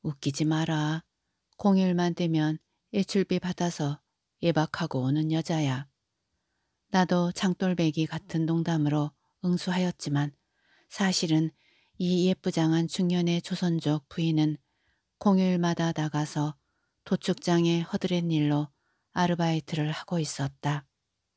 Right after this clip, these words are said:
전에는 주말이면 식당에 나가서 부업을 했는데요. 요즘은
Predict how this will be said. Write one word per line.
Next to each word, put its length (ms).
전에는 720
주말이면 760
식당에 420
나가서 680
부업을 480
했는데요. 720
요즘은 680